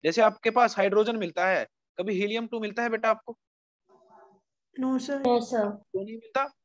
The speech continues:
Speaker 1: अभी एक इसी के base पे एक्सप्लेन करूंगा बेटा, इसी के base पे एक्सप्लेन करूंगा, ठीक है? थोड़ा wait कीजिए। मतलब बेटा देखो, again, ये कोई मेरे पास दूसरा एटॉमिक orbital है, Atomic orbital one, atomic orbital two, लेकिन इन दोनों की बेटा energy same नहीं है। यहाँ पर देखो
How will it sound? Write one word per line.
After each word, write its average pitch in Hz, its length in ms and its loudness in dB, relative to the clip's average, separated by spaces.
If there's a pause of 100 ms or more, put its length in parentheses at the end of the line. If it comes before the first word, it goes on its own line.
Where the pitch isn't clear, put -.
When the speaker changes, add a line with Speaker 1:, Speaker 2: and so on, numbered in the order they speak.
Speaker 1:
अभी 208 200 -2
एक 233 180 -4
इसी 226 200 -4
के 254 80 -2
base 220 180 0
पे 208 80 -2
एक्सप्लेन 160 300 -6
करूंगा 101 260 -6
बेटा, 95 240 -8
इसी 208 180 -4
के 190 80 -2
base 110 160 -2
पे - 80 -16
एक्सप्लेन - 240 -20
करूंगा, - 960 -20
ठीक - 80 -8
है? 277 60 -6 (300)
थोड़ा 226 120 2
wait 160 200 0
कीजिए। - 240 -20 (420)
मतलब 247 160 6
बेटा 247 120 6
देखो, 240 260 8
again, 226 240 0 (300)
ये 214 140 2
कोई 240 160 6
मेरे 233 140 2
पास 233 140 0
दूसरा 214 360 0
एटॉमिक 170 380 0
orbital 107 340 -6
है, - 60 -12 (420)
Atomic 214 360 4
orbital 214 360 6
one, 208 240 2
atomic 196 380 0
orbital 160 300 -2
two, 113 220 -10 (120)
लेकिन 190 220 -4
इन 262 180 0
दोनों 254 180 2
की 233 80 -2
बेटा 233 200 2
energy 226 360 0
same 202 220 -4
नहीं 107 220 -10
है। - 80 -16 (560)
यहाँ 160 140 -2
पर 202 140 4
देखो 202 240 6